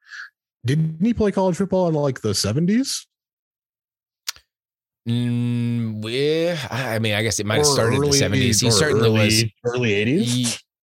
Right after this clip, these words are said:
Speaker 1: Like,
Speaker 2: well, I mean, he was, yeah, he was part of the, the big trade with the Dallas Cowboys in the, in the late eighties that kinda set up their dynasty throughout the nineties. Uh, uh, yes, yes, and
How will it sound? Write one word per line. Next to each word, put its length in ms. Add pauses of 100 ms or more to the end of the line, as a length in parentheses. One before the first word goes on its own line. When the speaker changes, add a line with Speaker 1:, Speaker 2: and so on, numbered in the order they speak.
Speaker 1:
Like, 360
Speaker 2:
well, 420
I 120
mean, 140
he 100
was, 200
yeah, 160
he 80
was 160
part 240
of 140
the, 100
the 140
big 240
trade 360
with 140
the 80
Dallas 320
Cowboys 420
in 100
the, 260
in 120
the 100
late 280
eighties 360
that 200
kinda 200
set 200
up 140
their 280 (440)
dynasty 400
throughout 260
the 80
nineties. 440 (440)
Uh, 160 (120)
uh, 100 (100)
yes, 560 (140)
yes, 320
and 560